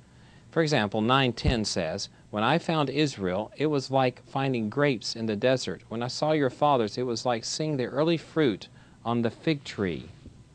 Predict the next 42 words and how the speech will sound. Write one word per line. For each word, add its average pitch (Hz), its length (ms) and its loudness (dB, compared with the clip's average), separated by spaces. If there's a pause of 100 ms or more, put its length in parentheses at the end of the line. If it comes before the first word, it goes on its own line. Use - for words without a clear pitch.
(520)
Then 139 160 2
chapter 151 360 0
ten 110 520 0 (280)
and 110 120 -6
verse 120 220 2
one, 113 400 0 (320)
"Israel 104 580 2 (120)
was 127 280 4
a 117 80 2
spreading 151 600 0
vine. 120 520 -2
He 110 220 -8
brought 139 360 2
forth 143 280 2
fruit 180 440 2
for 110 340 -2
himself." 101 760 -4 (880)
And 139 100 0
so 175 220 4
on 139 160 6
these 123 160 2
various 117 320 2
sections 107 460 -2
go 120 260 4
that 98 120 -2
give 139 220 -2
us 110 200 0
a 104 40 -6
sense 170 340 -2
that 110 120 -2
what's 135 200 0
happening 127 440 -2
here 98 320 0
that 104 120 -4
makes 117 260 -6
these 165 320 2
oracles 104 460 2
distinct 139 440 -2
from 110 220 -4
the 98 60 -4
previous 123 500 0
section 87 460 -6